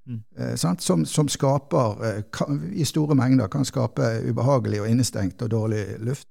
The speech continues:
Speaker 2: Og så har vi sagt det, har vi registrert at det er en, eh, en, eh,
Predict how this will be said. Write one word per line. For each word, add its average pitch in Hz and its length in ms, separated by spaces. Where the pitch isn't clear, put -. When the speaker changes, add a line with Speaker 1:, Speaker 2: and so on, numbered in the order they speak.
Speaker 2:
Og 202 140
så - 220
har 185 120
vi 165 80
sagt 196 300
det, 170 140
har 156 180
vi 160 180
registrert 160 680
at 131 100
det 160 160
er 160 160
en, 143 180
eh, 143 540
en, 147 220
eh, 135 460